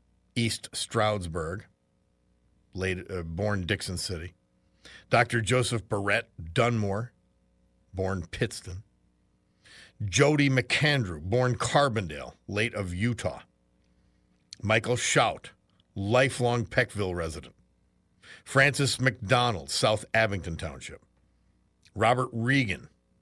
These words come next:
Scranton, Don Caesar,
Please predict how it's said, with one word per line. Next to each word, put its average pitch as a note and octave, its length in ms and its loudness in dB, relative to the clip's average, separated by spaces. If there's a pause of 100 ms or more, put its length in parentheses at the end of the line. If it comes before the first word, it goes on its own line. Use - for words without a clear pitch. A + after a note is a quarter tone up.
(100)
Scranton, G#2+ 680 -2 (1400)
Don A#2+ 300 4
Caesar, A2 600 0